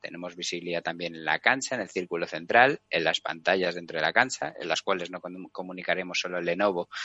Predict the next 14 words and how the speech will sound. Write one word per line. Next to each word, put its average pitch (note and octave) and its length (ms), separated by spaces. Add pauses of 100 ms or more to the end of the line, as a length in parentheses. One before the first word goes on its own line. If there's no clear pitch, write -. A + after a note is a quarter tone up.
(140)
sino F#2 240
también F2 280
nuestras F2 300
submarcas E2+ 520
como E2 220
Yoga, F2+ 380
Zimpato F2 480
o D#2+ 60
Legion, G#2 380
que - 80
es D#2+ 100
nuestra E2 300
familia E2+ 340
gaming. B2+ 400